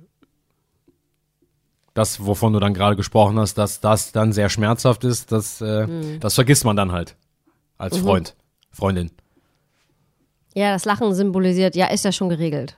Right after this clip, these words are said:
Speaker 2: ne? Ist ja schon durch.
Speaker 1: Ja, du hast es schon verarbeitet.
Speaker 2: Ja, genau.
Speaker 1: Irgendwie.
Speaker 2: Mhm.
Speaker 1: Ähm, ja.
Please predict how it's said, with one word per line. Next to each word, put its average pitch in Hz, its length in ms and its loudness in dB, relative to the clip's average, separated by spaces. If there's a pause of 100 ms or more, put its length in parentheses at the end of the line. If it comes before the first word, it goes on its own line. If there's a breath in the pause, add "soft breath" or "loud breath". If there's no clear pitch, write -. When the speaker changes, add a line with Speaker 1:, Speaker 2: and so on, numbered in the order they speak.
Speaker 2:
ne? 208 200 -4 (280)
Ist 180 120 -4
ja 185 80 0
schon 165 160 -2
durch. 147 320 -4
Speaker 1:
Ja, 117 260 4
du 107 160 2
hast 113 100 4
es 110 60 -2
schon 117 120 -2
verarbeitet. 95 580 -2
Speaker 2:
Ja, 160 300 -4
genau. 170 320 -4
Speaker 1:
Irgendwie. 87 240 -6 (120)
Speaker 2:
Mhm. 160 460 -8
Speaker 1:
Ähm, 85 220 -4
ja. 92 100 -4